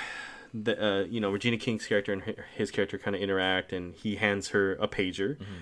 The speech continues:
Speaker 1: And this is something that you mentioned, right? I think back in our
Speaker 2: There's,
Speaker 1: first
Speaker 2: there's
Speaker 1: episode
Speaker 2: no
Speaker 1: that
Speaker 2: internet,
Speaker 1: you read
Speaker 2: cell
Speaker 1: that
Speaker 2: phones, or,
Speaker 1: there's
Speaker 2: or
Speaker 1: no internet
Speaker 2: smartphones,
Speaker 1: or cell
Speaker 2: yeah.
Speaker 1: phone.
Speaker 2: Um,
Speaker 1: Yeah. So it kind of leans into that, where, you know, everyone still has pagers, right?
Speaker 2: Yeah. So the,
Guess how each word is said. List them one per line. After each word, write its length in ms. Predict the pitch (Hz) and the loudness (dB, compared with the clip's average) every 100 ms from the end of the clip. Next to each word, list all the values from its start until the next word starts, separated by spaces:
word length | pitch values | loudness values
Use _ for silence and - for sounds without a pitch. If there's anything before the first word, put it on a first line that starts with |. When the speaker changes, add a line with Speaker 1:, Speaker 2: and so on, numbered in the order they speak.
| - | 0
Speaker 1:
And 280 | 117 117 110 | 0 0 2
this 160 | 135 | 2
is 80 | 156 | 4
something 260 | 175 160 147 | 4 4 4
that 80 | 143 | 6
you 160 | 135 | 6
mentioned, 420 | 131 180 - 90 | 4 2 -2 -4
right? 200 | 80 101 | -2 0
I 40 | 101 | -2
think 320 | - 110 - | -4 -8 -6
back 220 | 101 98 | -4 -4
in 60 | 107 | -2
our 60 | 101 | -2
Speaker 2:
There's, 100 | 98 | 0
Speaker 1:
first 200 | 101 - | -2 2
Speaker 2:
there's 120 | 104 | 2
Speaker 1:
episode 240 | 110 110 | 2 2
Speaker 2:
no 100 | - - | 2 2
Speaker 1:
that 80 | |
Speaker 2:
internet, 420 | 87 117 117 123 101 | 0 2 2 4 4
Speaker 1:
you 40 | |
read 220 | 101 98 101 | 4 4 4
Speaker 2:
cell 80 | |
Speaker 1:
that 180 | 101 95 | 4 4
Speaker 2:
phones, 300 | 104 104 104 | 2 -2 -2
or, 160 | 98 92 | -2 -2
Speaker 1:
there's 180 | 107 113 | 0 2
Speaker 2:
or 60 | |
Speaker 1:
no 60 | 104 | 4
internet 440 | 101 98 104 147 | 4 4 2 -2
Speaker 2:
smartphones, 180 | 90 82 | -4 -4
Speaker 1:
or 80 | 101 | -4
cell 180 | - 131 | -2 -2
Speaker 2:
yeah. 80 | - | -2
Speaker 1:
phone. 260 | 87 82 - - - _ _ - | -4 -4 -10 -20 -20 _ _ -10
Speaker 2:
Um, 140 | 98 | -2
Speaker 1:
Yeah. 280 | 101 131 87 - - - - | 2 4 2 -4 -18 -20 -10
So 520 | - - 117 113 113 | -2 6 8 8 6
it 220 | 110 110 | 2 0
kind 180 | - 123 | 4 4
of 100 | 107 | 4
leans 320 | 110 135 131 | 6 6 6
into 220 | 123 160 98 | 2 2 2
that, 180 | 85 | 2
where, 220 | 87 90 90 | 2 -2 -2
you 160 | 101 | -4
know, 80 | 98 | -2
everyone 340 | 95 104 104 | -2 0 0
still 220 | 95 113 98 | -2 0 0
has 220 | 95 90 | 0 -2
pagers, 680 | - 139 120 82 80 - - | 0 0 0 -4 -8 -12 -8
right? 140 | 87 | -4
Speaker 2:
Yeah. 300 | 101 104 80 80 - - | 0 2 0 -4 -18 -20
So 200 | - 160 | 2 6
the, 240 | 147 143 | 6 4